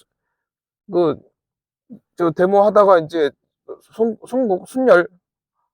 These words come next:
하신 분도 꽤가, 꽤 있고 그러다 언제 망한 줄 알아? 구십육 년도 연세대 사태, 구십칠 년도 한양대 사태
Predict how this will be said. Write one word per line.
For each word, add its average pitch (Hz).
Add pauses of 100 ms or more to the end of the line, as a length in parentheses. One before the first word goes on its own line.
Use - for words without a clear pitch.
(120)
하신 220
분도 190
꽤가, 190 (180)
꽤 190
있고 147 (520)
그러다 220
언제 202
망한 208
줄 160
알아? 202 (840)
구십육 214
년도 208
연세대 190
사태, 185
구십칠 202
년도 220
한양대 208
사태 180